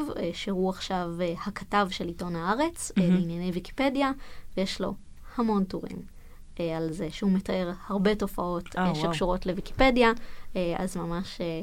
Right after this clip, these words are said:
Speaker 1: קריאה
Speaker 2: <laughs>
Speaker 1: מהנה ומרתקת.
Speaker 2: כן.
Speaker 1: אה, אז במובן הזה כדאי סתם להעשרה, אה, כדי להבין איך הדברים האלה נראים. אה, אבל אני חושבת שבהינתן ההבנה הזאת, יש כאן כנראה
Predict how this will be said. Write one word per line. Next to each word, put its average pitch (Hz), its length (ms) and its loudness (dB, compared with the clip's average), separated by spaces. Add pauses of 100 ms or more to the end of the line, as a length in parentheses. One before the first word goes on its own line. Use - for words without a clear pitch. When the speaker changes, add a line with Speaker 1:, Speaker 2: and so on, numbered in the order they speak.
(100)
Speaker 1:
קריאה 180 560 6
Speaker 2:
<laughs> 175 60 2
Speaker 1:
מהנה 190 440 6
ומרתקת. 196 840 2 (140)
Speaker 2:
כן. 185 220 6 (480)
Speaker 1:
אה, 165 280 0
אז 170 100 -4
במובן 180 360 2
הזה 180 280 0
כדאי 170 280 -4
סתם 180 400 0 (240)
להעשרה, 170 560 -4 (580)
אה, 175 180 -2
כדי 170 200 -2
להבין 160 320 -2
איך 165 160 -6
הדברים 165 380 -4
האלה 160 240 -4
נראים. 190 440 -4 (720)
אה, 180 100 2
אבל 180 80 -2
אני 180 100 -2
חושבת 240 300 6
שבהינתן 185 1200 0
ההבנה 180 420 0 (100)
הזאת, 262 440 0 (720)
יש 233 300 6
כאן 208 300 4
כנראה 185 540 0